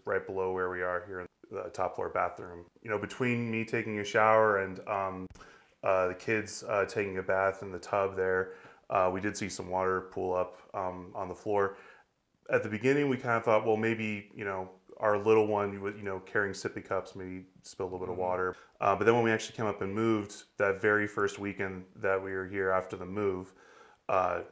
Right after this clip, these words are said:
Speaker 1: we saw water coming back down again. And so we got back in touch with, uh, with our real-, realtor, and going from there, um, yeah, we, we're still trying to figure out exactly what's going on with it.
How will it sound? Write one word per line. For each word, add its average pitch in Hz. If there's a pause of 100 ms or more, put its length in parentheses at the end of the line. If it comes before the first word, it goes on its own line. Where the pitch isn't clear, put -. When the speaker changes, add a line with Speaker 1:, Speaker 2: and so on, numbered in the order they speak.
(180)
Speaker 1:
we 104
saw 92
water 90
coming 90
back 87
down 87
again. 85 (100)
And 87
so 87
we 87
got 87
back 87
in 87
touch -
with, 90
uh, 87 (320)
with 95
our 92
real-, 95 (100)
realtor, 101
and 90 (640)
going 104
from 98
there, 101
um, 92 (180)
yeah, 104
we, 98
we're 101
still 95
trying 92
to 87
figure 92
out 90
exactly 87
what's 87
going 90
on 90
with 90
it. 92